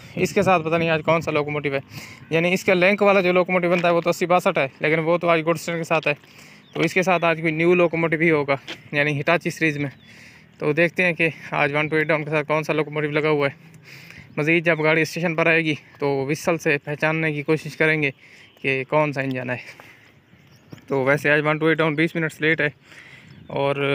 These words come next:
आज जो है ना One Two Eight Down से पहले भी, अ, चार ट्रेनें गुजर चुकी हैं, जिनमें सबसे पहले आया था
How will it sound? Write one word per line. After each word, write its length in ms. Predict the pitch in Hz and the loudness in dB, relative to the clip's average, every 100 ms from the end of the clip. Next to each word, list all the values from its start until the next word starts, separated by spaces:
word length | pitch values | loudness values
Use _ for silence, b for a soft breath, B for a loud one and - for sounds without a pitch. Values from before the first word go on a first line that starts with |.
| 135 160 | -2 2
आज 280 | 151 156 151 - - 147 | 2 2 0 -6 -10 -4
जो 100 | 151 | -2
है 60 | |
ना 120 | 147 147 143 143 - 143 139 | 0 -2 -2 -4 -6 -6 0
One 160 | 160 | 0
Two 100 | 165 | 2
Eight 100 | 170 | 2
Down 140 | 160 160 | 0 -2
से 100 | 165 | 0
पहले 260 | 165 165 | 0 2
भी, 100 | 156 147 B B B | 0 -2 B B B
अ, 120 | 135 | -6
चार 320 | 131 165 156 151 | -2 2 2 2
ट्रेनें 280 | 156 151 143 | -2 0 0
गुजर 180 | 156 | 0
चुकी 240 | 147 139 143 | -2 -2 -2
हैं, 120 | 139 - B B B B _ | -4 -8 B B B B _
जिनमें 240 | 147 151 143 | -2 0 0
सबसे 260 | 180 165 | 0 2
पहले 240 | 165 165 165 | 2 4 4
आया 160 | 160 | 4
था 160 | 156 | 2